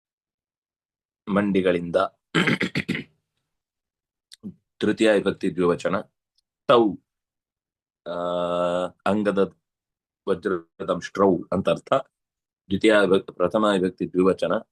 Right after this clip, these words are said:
ಧರಾಂ ಸ್ತ್ರೀಲಿಂಗ ದ್ವಿತೀಯ ಏಕ, ಗತೌ ಪ್ರಥಮ ವಿಭಕ್ತಿ ದ್ವಿವಚನ. ಸಾಕು, ನಾಳೆ ಮುಂದಿದ್ ನೋಡೋಣ.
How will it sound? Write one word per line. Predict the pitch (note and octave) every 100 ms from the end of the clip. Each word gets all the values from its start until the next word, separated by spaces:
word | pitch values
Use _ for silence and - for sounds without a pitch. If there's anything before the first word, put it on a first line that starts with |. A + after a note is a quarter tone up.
| _ _ _ _
ಧರಾಂ | - G2+ G#2 G2+ F#2 D#2 _ -
ಸ್ತ್ರೀಲಿಂಗ | - G2 G2 F#2 F2+
ದ್ವಿತೀಯ | F2+ E2+ F2 F2+
ಏಕ, | E2 D#2 - A2+ _ _ _ _ _ _ F2+
ಗತೌ | G2+ G#2 G#2 F2+ - - _ _ _ _ _ _ _ _ _ -
ಪ್ರಥಮ | F#2+ F#2+ A2+
ವಿಭಕ್ತಿ | G#2 F#2+ F2+ - - C#3 _ _ _ -
ದ್ವಿವಚನ. | G2+ F2+ - F#2+ - _ _ _ _ _ _ _ _ _ _ _ _ _ _ _ _ - G3 - - - - - - _ _ _ _ _ _ -
ಸಾಕು, | D#2+ - _ _ _ _
ನಾಳೆ | F2+ E2 E2 D2 - _ _ _ _ _ _ _ _ _ - - _ _ _ _ _ _ _ -
ಮುಂದಿದ್ | G2+ F2 D#2+
ನೋಡೋಣ. | D#2 C#2+ -